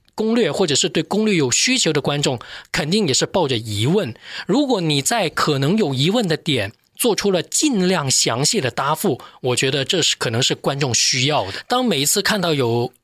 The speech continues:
有观众在我的留言下面说：“啊，看了这个攻略好实用，很详细。”我就会觉得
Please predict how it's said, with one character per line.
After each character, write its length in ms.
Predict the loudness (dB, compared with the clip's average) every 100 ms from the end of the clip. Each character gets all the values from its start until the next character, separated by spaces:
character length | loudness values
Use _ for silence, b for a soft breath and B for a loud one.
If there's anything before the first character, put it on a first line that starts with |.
| _ -4
有 160 | -2
观 220 | 0 0
众 240 | 2 0 0
在 200 | 0 0
我 180 | 0 0
的 100 | 0
留 160 | 0
言 100 | 2
下 100 | 2
面 80 | 2
说 140 | 0 0
：“啊， 140 | 0 0
看 180 | 0
了 80 | 0
这 100 | 0
个 80 | -2
攻 200 | 0 2
略 120 | 2
好 220 | 2 0
实 200 | 0 2
用， 200 | 2 2
很 140 | 0 0
详 200 | 0 0
细。” 140 | 0
我 140 | 0 0
就 100 | 2
会 80 |
觉 100 | 2
得 140 | 0